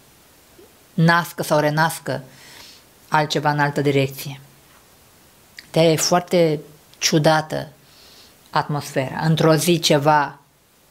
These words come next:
se termină și în altă zi ceva începe. Dar ce începe pare să înceapă cu vibrație nouă, cu dorință. Parcă vine primăvara în sufletul vostru, în viața voastră.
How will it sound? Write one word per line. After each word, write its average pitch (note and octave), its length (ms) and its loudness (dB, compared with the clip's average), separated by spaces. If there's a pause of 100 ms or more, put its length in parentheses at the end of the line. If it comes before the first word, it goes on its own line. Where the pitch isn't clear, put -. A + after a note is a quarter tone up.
(400)
se - 160 0
termină F#3 460 0
și F3+ 140 -2
în E3+ 60 -2
altă F3 300 2
zi E3+ 120 2
ceva E3 300 2
începe. D3+ 500 -4 (400)
Dar D#3 180 0
ce F3 140 0
începe F#3 600 2
pare E3+ 220 -2
să E3 140 -8
înceapă E3+ 640 -2
cu D3 340 -2 (420)
vibrație D#3+ 720 2
nouă, C#3+ 220 -8
cu C3+ 120 -10
dorință. D#3+ 580 0 (200)
Parcă G3+ 460 2
vine G3+ 240 4
primăvara E3 440 4
în C#3+ 60 -2
sufletul D#3 380 -4
vostru, D#3 340 -2
în C#3+ 60 -2
viața B3+ 280 2
voastră. G#3 480 -2